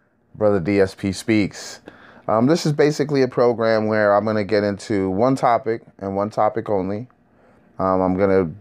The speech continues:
do a deep dive. And, uh, when I say deep dive, I mean, like, I'm really gonna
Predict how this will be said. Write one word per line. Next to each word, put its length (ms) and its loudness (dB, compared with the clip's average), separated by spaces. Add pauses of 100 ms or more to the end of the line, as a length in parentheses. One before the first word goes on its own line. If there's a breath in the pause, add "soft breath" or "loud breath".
(140)
do 160 4
a 80 4
deep 320 2
dive. 500 0 (800 soft breath)
And, 320 0
uh, 160 2
when 140 0
I 80 2
say 200 0
deep 300 -4
dive, 240 0
I 100 0
mean, 220 -2
like, 180 -2
I'm 140 -2
really 240 0
gonna 480 -2